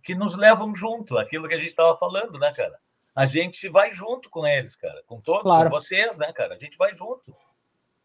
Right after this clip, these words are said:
Speaker 1: E, e é assim, cara, é assim
Speaker 2: É,
Speaker 1: mesmo.
Speaker 2: e, e dessa maneira a gente sente que vocês, que tá todo mundo junto, entendeu?
Speaker 1: Claro,
Speaker 2: Não é
Speaker 1: claro.
Speaker 2: E,
Speaker 1: Sim.
Speaker 2: e é uma responsabilidade, né? É, é,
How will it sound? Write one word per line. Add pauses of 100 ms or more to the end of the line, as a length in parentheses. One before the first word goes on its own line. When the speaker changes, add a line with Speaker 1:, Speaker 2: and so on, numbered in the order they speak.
(140)
Speaker 1:
E,
e
é
assim,
cara, (160)
é
assim
Speaker 2:
É,
Speaker 1:
mesmo.
Speaker 2:
e,
e
dessa
maneira
a
gente
sente
que
vocês,
que
tá
todo
mundo
junto,
entendeu?
Speaker 1:
Claro,
Speaker 2:
Não
é
Speaker 1:
claro. (580)
Speaker 2:
E,
Speaker 1:
Sim. (840)
Speaker 2:
e
é
uma
responsabilidade,
né? (420)
É,
é,